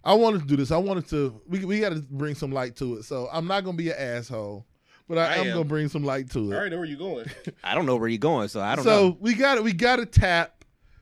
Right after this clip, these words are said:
Speaker 1: We gotta, we gotta
Speaker 3: Uh,
Speaker 1: massage.
Speaker 3: please don't.
Speaker 1: We gotta, we gotta, we gotta slightly massage this Lizzo shit from the past
Speaker 3: Uh,
Speaker 1: week.
Speaker 3: here we go.
Speaker 1: All right. Uh, <laughs> I'm gonna start this off by I'm a big nigga myself, okay?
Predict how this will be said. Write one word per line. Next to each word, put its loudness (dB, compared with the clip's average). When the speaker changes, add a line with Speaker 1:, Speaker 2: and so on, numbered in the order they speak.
Speaker 1:
We 2
gotta, 4
we 4
gotta 4
Speaker 3:
Uh, 4
Speaker 1:
massage. 6
Speaker 3:
please -6
don't. -4
Speaker 1:
We 2
gotta, 4
we 4
gotta, 4
we 0
gotta 2
slightly 0
massage 4
this 0
Lizzo 0
shit -8
from -10
the -6
past -4
Speaker 3:
Uh, -10
Speaker 1:
week. -8
Speaker 3:
here -12
we -14
go. -8
Speaker 1:
All 2
right. 2
Uh, -2
<laughs> -6
I'm 6
gonna 10
start 6
this 0
off 4
by 4
I'm 4
a 2
big 0
nigga -2
myself, -4
okay? 0